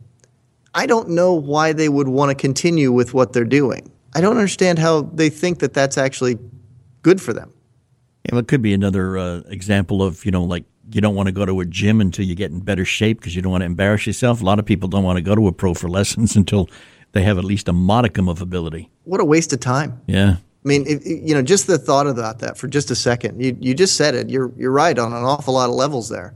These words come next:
Speaker 1: What a monumental waste of time.
Speaker 2: Mm-hmm.
Speaker 1: How long would that go on? In, in, in that mind frame right there, I have to get so good before I can learn how to get good?
Speaker 2: Yeah.
Speaker 1: Are you kidding me?
Speaker 2: Yeah.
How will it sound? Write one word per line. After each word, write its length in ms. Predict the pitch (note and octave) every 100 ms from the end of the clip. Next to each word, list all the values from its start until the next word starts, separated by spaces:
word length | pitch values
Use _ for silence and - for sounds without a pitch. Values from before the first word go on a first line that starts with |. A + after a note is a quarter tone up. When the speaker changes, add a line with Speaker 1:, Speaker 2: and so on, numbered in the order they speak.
| - - _ _ _ _ _
Speaker 1:
What 160 | - E3
a 20 |
monumental 580 | F3+ C#3+ E3 D3 C#3+ D3
waste 280 | C3 D3 D3
of 60 |
time. 340 | - C#3 C3+ - -
Speaker 2:
Mm-hmm. 300 | F2+ F#2 F#2+ - _ _ _ _
Speaker 1:
How 180 | - F#3
long 300 | G#3+ G3 G3
would 140 | F3 C#3+
that 180 | D3+ -
go 220 | C#3 B2+
on? 340 | C3+ A2+ - - _ _ _ _
In, 160 | C#3 C3
in, 340 | D3 C#3 C3+ -
in 120 | C3+
that 200 | C3+ -
mind 280 | D3+ D#3+ E3
frame 260 | - A#2+ A2+
right 180 | A#2+ A#2+
there, 400 | C3 A#2 A2+ - _ -
I 80 | A#2+
have 240 | A2+ C3+
to 80 | C3+
get 180 | B2 B2+
so 240 | - C3+
good 460 | B2+ B2 B2 C3+ C3 - _ _ _ -
before 380 | A#2+ A2+ B2+ C3
I 80 | C3
can 180 | B2+
learn 180 | B2+ C3+
how 120 | C3+
to 80 | C3
get 200 | C3+ C#3
good? 280 | - C#3 F3+ -
Speaker 2:
Yeah. 200 | G2 F2+ - _ _ _ _ -
Speaker 1:
Are 80 | B2
you 140 | B2+
kidding 380 | B2 - C3+ D#3+
me? 140 | E3+ A2
Speaker 2:
Yeah. 320 | G#2+ G#2 A2